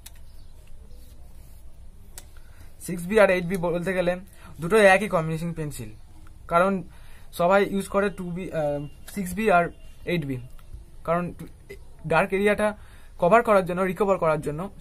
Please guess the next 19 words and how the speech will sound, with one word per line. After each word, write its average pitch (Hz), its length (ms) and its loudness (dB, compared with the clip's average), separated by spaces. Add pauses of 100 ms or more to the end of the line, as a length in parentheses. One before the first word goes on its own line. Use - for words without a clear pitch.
সিক্স 170 220 -6
বি 196 140 2
আর 180 120 4
এইট 165 160 -2
বি 170 60 -6 (840)
বহুত 202 180 4 (680)
কাজে 160 200 0
লাগে, 117 160 -6 (1500)
সব 185 180 -2
থেকে 202 140 0 (100)
বেশি 185 240 -4
dark 180 220 6
এরিয়ার 180 220 2
জন্য 180 120 -6 (680)
ইউজ 175 180 -8
করা 151 160 0
হয়। 175 100 -6 (1800)
এই 185 120 0
পেন্সিলগুলো 190 600 0